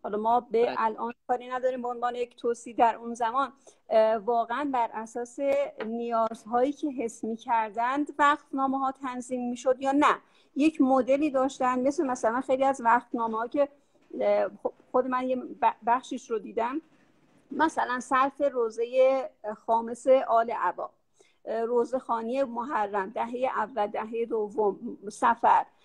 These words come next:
Speaker 1: یا مثلاً مدارس، یا در راه ماندگان، یا طلبه های مثلاً حالا، م، یه مقداری مستمند، اه،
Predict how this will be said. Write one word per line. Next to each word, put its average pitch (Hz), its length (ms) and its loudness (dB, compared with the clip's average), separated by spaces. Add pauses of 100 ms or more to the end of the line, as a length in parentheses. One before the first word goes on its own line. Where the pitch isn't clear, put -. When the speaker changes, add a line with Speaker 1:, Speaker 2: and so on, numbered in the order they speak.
(120)
Speaker 1:
یا 254 280 8
مثلاً 247 640 -2
مدارس، 214 720 -4
یا 247 180 0
در 220 240 2
راه 208 240 -2
ماندگان، 202 600 -2
یا 233 120 -2
طلبه 214 460 -2
های 233 260 -2
مثلاً 214 540 -6
حالا، 220 420 -2
م، - 40 -10 (840)
یه 233 120 -6
مقداری 226 600 -8
مستمند، 214 760 2 (340)
اه، 208 340 8